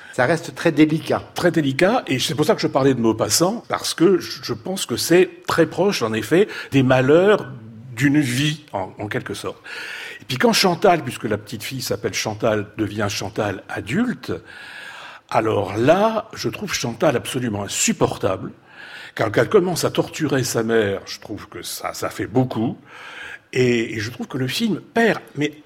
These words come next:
Speaker 2: tout d'un coup, de cette grâce que j'ai essayé de dire, de sa lumière, et ça devient interminable,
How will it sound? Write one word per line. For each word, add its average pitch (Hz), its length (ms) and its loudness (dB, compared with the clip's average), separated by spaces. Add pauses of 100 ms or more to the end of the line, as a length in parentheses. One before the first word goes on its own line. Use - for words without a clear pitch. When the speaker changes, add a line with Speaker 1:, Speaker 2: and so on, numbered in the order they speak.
(300)
Speaker 2:
tout 311 180 6
d'un 165 200 2
coup, 196 300 -8 (420)
de 127 100 -4
cette 127 260 0
grâce 165 420 0
que 117 140 -8
j'ai 110 180 -2
essayé 117 460 -2
de 107 40 -8
dire, 165 380 -4
de 117 140 -6
sa 127 180 2
lumière, 139 640 0 (540)
et 120 140 -6
ça 120 280 -2
devient 110 460 -4 (840)
interminable, 123 840 -2